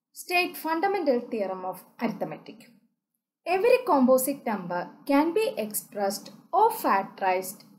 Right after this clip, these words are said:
as a product of primes, and this factorization is unique apart from the order in which the prime factor occur. Prime number means it can be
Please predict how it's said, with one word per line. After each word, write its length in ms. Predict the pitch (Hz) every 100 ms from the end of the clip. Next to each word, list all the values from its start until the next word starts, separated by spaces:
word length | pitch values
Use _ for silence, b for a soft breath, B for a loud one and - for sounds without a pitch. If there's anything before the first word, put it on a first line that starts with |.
| -
as 200 | 330 -
a 200 | 453 -
product 540 | 247 220 214 214 - 214
of 320 | 208 - -
primes, 580 | 196 156 - - - - _ _ _ _ -
and 280 | 320 370 339
this 280 | 453 523 -
factorization 1160 | 269 208 - 220 233 269 302 285 - 214 214 - -
is 320 | 294 381 - -
unique 580 | 226 208 202 196 - - - _ _
apart 440 | 269 - 440 466 -
from 340 | - 226 190
the 160 | 190 190 -
order 440 | 226 202 185 185 - - - -
in 180 | 285 254
which 200 | 214 202 -
the 160 | 190 - -
prime 320 | 285 254 311 370
factor 540 | 254 190 - 165 147 - 208
occur. 340 | 208 - - - _ _ _ _ _ _ _ _ _ _ _ _ _ _ _ _ _ _ _ _ _ _ _ _ _
Prime 360 | 339 339 440 440
number 380 | 320 240 226 233
means 420 | 214 208 226 - - -
it 320 | 381 381 -
can 380 | 403 269 214 208
be 320 | 226 277 -